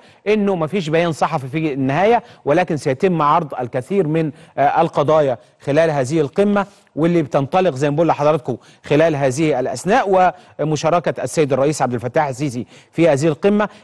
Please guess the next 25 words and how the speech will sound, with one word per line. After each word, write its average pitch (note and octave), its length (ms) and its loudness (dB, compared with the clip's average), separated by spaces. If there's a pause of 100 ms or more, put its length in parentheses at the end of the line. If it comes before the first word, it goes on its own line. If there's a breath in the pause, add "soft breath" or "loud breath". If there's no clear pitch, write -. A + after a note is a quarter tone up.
الرئاسة F3 340 2
الفرنسية D#3 560 2
كانت D3+ 360 -2
طرحت، C3+ 340 0 (340 soft breath)
آه، C#3 140 4
مجموعة C#3+ 500 2
من D#3+ 220 0
القضايا، D3+ 640 2 (360 soft breath)
آه، C#3 120 2
خلال D#3+ 340 0
هذه C#3+ 220 0
القمة، D#3+ 440 0 (220 loud breath)
هيكون F3+ 360 2
على D#3 200 4
رأسها D3 460 0
التحول D3 560 0 (300 loud breath)
الرقمي C3+ 460 0
في F3 200 0
إفريقيا G3+ 460 0 (220 soft breath)
وتعزيز، D3 680 0 (100)
آه، C#3+ 180 4
دور D3 520 2
المرأة، C3+ 480 0 (300 soft breath)
آه، C3 140 2
آه، B2+ 800 0